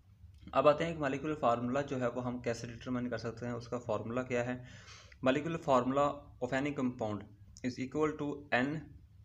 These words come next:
into empirical formula। तो ये जो question हमारे पास है formula जो है, ये हमें क्लियरली बता रहा है कि जो सबसे पहले हम क्या निकालेंगे, empirical formula निकालेंगे,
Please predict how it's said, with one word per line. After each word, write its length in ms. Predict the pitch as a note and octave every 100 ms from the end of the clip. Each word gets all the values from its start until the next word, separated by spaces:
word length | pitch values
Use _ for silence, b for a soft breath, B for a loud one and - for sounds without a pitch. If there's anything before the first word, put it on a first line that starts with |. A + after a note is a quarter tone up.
| - - - - - - - B2+
into 300 | B2+ B2+ D3 D3+ - - C3
empirical 500 | B2+ C3+ C#3 C#3 C3+
formula। 420 | B2 G2+ G2 G2 - B B B B B B -
तो 60 | -
ये 260 | C#3 D#3+ F#3+
जो 220 | F#3+ D#3+
question 360 | C#3 C#3 C3+ D#3
हमारे 180 | C#3
पास 220 | B2 B2+ C3+
है 80 | C3
formula 440 | A#2+ A2+ A#2+ C3+
जो 120 | A#2+
है, 100 | A#2+
ये 80 | A#2+
हमें 240 | B2 B2 -
क्लियरली 640 | - - C#3 D#3 F3 E3
बता 240 | C3+ B2+ A2+
रहा 120 | A#2+
है 80 | B2+
कि 100 | C3
जो 180 | C3 A#2+
सबसे 300 | - B2 B2
पहले 260 | - A#2+ C3
हम 160 | C3 B2+
क्या 140 | B2
निकालेंगे, 400 | B2 A#2+ A#2 A#2+
empirical 460 | B2 A#2+ A#2+ B2+ A#2+
formula 420 | A#2 G#2+ A2+ C3
निकालेंगे, 500 | C#3+ C#3+ C#3+ D3